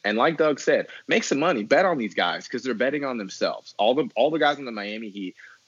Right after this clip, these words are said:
are betting on themselves, a hundred and ten percent. And there's no doubt about that. You see the confidence that they exude on the court. You see the swagger off the court. And they're going to continue to try to really, really muck it up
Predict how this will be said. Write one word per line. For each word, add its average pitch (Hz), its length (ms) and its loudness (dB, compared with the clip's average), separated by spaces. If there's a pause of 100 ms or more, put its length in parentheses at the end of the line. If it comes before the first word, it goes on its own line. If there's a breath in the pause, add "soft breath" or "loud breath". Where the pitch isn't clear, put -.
are 104 140 6
betting 104 360 0
on 98 220 -4
themselves, 92 480 -6
a - 80 -4
hundred 110 320 -2
and 104 160 -2
ten 98 200 -2
percent. - 360 -4
And 95 100 0
there's 101 280 4
no 95 360 4
doubt 101 280 6
about 90 260 -4
that. 78 140 -8
You 90 80 -8
see 107 160 -6
the 98 80 -4
confidence 101 500 -2
that 92 100 -14
they 92 140 -2
exude 95 400 -2 (320 loud breath)
on 110 200 6
the 113 60 0
court. 113 380 2
You 101 60 -2
see 110 180 0
the 101 80 0
swagger 95 520 2 (280 loud breath)
off 104 260 2
the 110 80 -8
court. 101 360 -6 (200 soft breath)
And 95 200 -6
they're 98 160 -2
going 101 260 -6
to - 80 -16
continue 110 460 -2
to 104 80 2
try 98 200 4
to 98 80 4
really, 104 280 4
really 101 220 0
muck 101 340 0
it 98 80 2
up 90 180 2